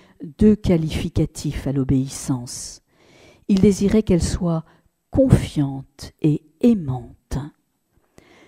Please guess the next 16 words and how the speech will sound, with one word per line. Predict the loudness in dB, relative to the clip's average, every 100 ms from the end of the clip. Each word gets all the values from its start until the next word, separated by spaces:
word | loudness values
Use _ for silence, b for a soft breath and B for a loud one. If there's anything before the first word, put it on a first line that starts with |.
| b
Si | -10 -8
chacun, | -6 -2 -2 -4 -4 -4 -2
à | -2
notre | 0 0 0
place, | 0 0 0 -4 -8 -16 -10
nous | -2 2
l'exerçons | 2 2 0 -4 -4 -4
dans | -4
cet | -4 -4
esprit, | -4 -4 -4 -4 -4 -6 -8 b b b b
elle | -2 -2
sera | 2 2 2
source, | 0 0 -2 0 -4 -6 -18 -4
n'en | 0 0
doutons | -2 -6 -8 -4
pas, | -4 -4